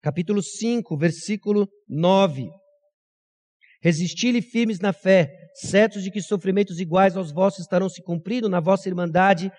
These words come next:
espalhada pelo mundo, amando uns aos outros intensamente." Dois onze.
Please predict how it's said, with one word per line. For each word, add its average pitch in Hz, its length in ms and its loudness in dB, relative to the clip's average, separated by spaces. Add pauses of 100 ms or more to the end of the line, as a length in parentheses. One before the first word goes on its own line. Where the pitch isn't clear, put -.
(160)
espalhada 180 680 4 (220)
pelo 185 220 0
mundo, 196 420 2 (140)
amando 190 640 2 (160)
uns - 160 -6
aos 165 240 0
outros 185 400 0 (180)
intensamente." 196 1160 2
Dois 170 320 0
onze. 208 380 4